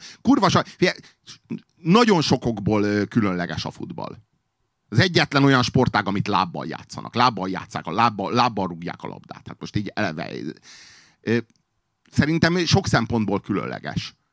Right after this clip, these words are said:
Nem tudom. Én, én, én, én nem tudom. Én beleszerettem akkor, amikor először megláttam, nem tudom, biztos négy éves voltam, vagy öt, és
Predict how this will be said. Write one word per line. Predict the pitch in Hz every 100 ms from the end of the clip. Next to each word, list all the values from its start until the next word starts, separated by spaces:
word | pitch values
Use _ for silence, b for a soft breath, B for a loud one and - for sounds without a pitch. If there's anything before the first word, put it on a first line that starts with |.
| _ _ _ _
Nem | - 127
tudom. | 113 92 - -
Én, | 113 131
én, | 143 165
én, | 143 160 165
én | 156 160
nem | 147
tudom. | 117 110 117
Én | 131
beleszerettem | 139 107 - 87 85 107
akkor, | 113 -
amikor | 104 98 101
először | 98 80 95
megláttam, | 90 110 104 - 90
nem | 101 95
tudom, | -
biztos | 85 110 -
négy | - 120 113
éves | 104 107
voltam, | 92 90 76
vagy | 78 -
öt, | 117 117 113 110 b b b b -
és | - -